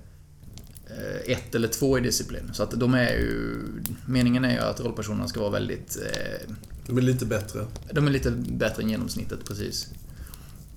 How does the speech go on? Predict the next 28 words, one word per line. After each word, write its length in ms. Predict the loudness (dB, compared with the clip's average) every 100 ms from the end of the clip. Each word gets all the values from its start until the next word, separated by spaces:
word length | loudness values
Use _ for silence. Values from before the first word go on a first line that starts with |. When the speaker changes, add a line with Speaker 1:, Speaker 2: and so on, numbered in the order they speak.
| -16 -16 -14 -10
Speaker 1:
Eh, 60 | -10 -8 -10 -12 -12 -14 -4
men 120 | 2
det 60 | 4
är 20 |
ju 80 | 4
fortfarande 560 | 2 0 2 2 4 4
det 160 | 4
att... 380 | 2 0 -4 -8 -10 -16 -16 -16 -16 -16 -14 -2
Ja, 440 | 2 4 2 -2 -6
vad, 400 | 2 4 4 2
om, 140 | 2 0 -2 0
om 180 | 2
det 80 | 2
nu 180 | 2 2
är 80 | 2
någon 160 | 2
som 160 | 2 0
försöker, 800 | 0 0 0 0 2 2 2 0
eh, 80 | -2 -4 -6 -6 -10 -10 -12 -12 -12 -12 -12 -10
försöker 360 | -8 -2 0
råna 680 | 0 0 0 2 2 0 2
dem 240 | 2 2
eller 160 | 2 0
vad 200 | 0 0
det 60 | 0
nu 80 |
kan 180 | -2 -2
vara. 160 | -2